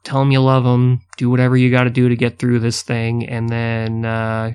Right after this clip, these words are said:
you know, we'll come out the other side together. And we're all gonna be stronger for it. Jesus Christ, God, I hope so. <laughs> I can't do another four years of this. Uh,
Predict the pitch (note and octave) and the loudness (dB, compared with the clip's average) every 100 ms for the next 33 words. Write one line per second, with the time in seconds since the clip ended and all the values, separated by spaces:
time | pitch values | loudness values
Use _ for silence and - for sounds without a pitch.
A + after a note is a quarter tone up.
0 | - A#2+ A#2+ B2 B2 C3+ B2 C#3+ C3+ C3+ | -8 -4 -2 -2 -4 -6 -6 -2 0 0
1 | C3 C3 B2+ C3+ B2+ B2+ C3+ B2 A#2+ A#2+ | 0 0 0 0 -2 0 0 2 2 0
2 | A#2+ - - _ _ - B2+ C3 C3+ C3+ | -2 -8 -20 _ _ -8 -2 2 2 4
3 | C3+ - C#3 C3 A#2+ A#2 B2 A2+ G#2 _ | 2 2 2 2 2 -2 -6 -8 -8 _
4 | _ _ _ _ _ _ _ - A#2+ A#2+ | _ _ _ _ _ _ _ -2 -2 -2
5 | - - A#2+ A#2 - A#2+ A#2+ C3 B2 - | -6 -6 -6 -4 -4 -4 -4 -2 -2 -2
6 | - C3 - - _ _ _ _ _ _ | -2 2 2 0 _ _ _ _ _ _
7 | _ _ - - - - - F3+ - C#3 | _ _ -18 -8 -6 -4 0 0 2 0
8 | B2+ B2+ B2 - C#3 C#3 C#3 - D#3+ - | 4 2 2 -2 0 2 2 0 -4 -4
9 | F3 - - - - - _ _ _ - | -6 -6 -8 -10 -10 -14 _ _ _ -8
10 | B3+ - - B3 - A#3+ B3+ B3+ A#3+ A#3+ | -6 -8 -4 -4 -2 0 2 2 4 4
11 | A#3 A3+ A3 A3 G#3+ G3+ G3+ | 2 0 0 -2 -2 -2 -6